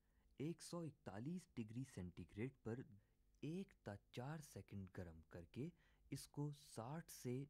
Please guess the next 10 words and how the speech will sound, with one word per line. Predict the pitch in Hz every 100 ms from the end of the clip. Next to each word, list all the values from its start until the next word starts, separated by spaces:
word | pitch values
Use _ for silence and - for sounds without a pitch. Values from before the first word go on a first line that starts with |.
| -
नब्बे | 92 87 120 131 127 151
दिन | 147 98 107 123 131 - - -
आम | 123 156 165
दर्जे | 127 95 90 92 85 -
हरारत | 87 85 120 -
पर | - 104 - - - - - -
पैकेटों | 104 107 - 147
में | 131 85 87
बंद | 107 135
करके | 139 117 - 117